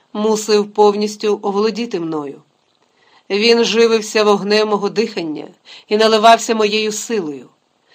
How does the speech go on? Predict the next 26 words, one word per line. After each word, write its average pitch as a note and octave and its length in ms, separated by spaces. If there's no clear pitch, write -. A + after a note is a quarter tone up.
Я A3+ 240
приносив A#3 560
йому A3 260
в G#3 80
жертву G#3+ 400
тіло A3 320
і G3+ 80
душу, F3 520
а A3+ 180
він A#3 260
дарував A3 460
мені G#3+ 300
екстаз. F3+ 720
Ми A3 200
зливались A3 640
у G3+ 60
грі, A3+ 400
і G#3 100
що G#3 280
глибше G#3 440
я G3 200
впускав G3+ 560
в G#3 40
себе G3+ 320
танцюючого G3+ 680
демона, F3 460